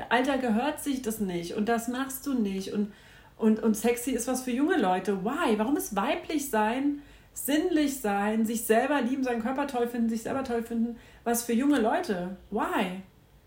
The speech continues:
Wer, wer sagt das? Bitte, bitte, bitte. Ich liebe Kate Winslet, ähm, die, die ja jetzt wirklich vertraglich quasi hat festschreiben lassen, dass ihre Bilder nicht mehr,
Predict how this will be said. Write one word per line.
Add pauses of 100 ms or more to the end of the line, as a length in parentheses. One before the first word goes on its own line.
(200)
Wer,
wer
sagt
das? (1800)
Bitte,
bitte,
bitte.
Ich
liebe
Kate
Winslet,
ähm, (240)
die,
die
ja
jetzt
wirklich
vertraglich
quasi
hat
festschreiben
lassen,
dass
ihre
Bilder
nicht
mehr,